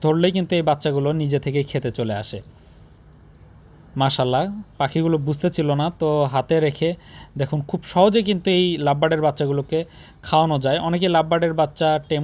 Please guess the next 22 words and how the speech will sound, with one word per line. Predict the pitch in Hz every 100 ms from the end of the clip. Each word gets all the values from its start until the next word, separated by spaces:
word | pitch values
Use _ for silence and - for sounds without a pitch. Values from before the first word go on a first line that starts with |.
| 151
করাটাকে | 151 147 147 143
কঠিন | 131 - 156
মনে | 156 139
করেন, | 139 151 - - - -
আমি | 156 185
বলবো | 190 180 190
সবচাইতে | 233 226 - 220 214 214 -
সহজে | 165 190 196 170
টেম | 156 156
করা | 156 147
বা | 147
পোষা | 139 135 139
করা | 143 131
যায় | 123 123
হচ্ছে | 120 - 151 208 - - -
এই | 135 131
লাভবার্ডের | 127 131 120 113
বাচ্চাগুলোকে। | 107 117 107 107 104 98 - - - - -
খুব | 180 -
সহজেই | 175 185 196
দেখুন | 180 175 170
খাচ্ছে, | 165 - 196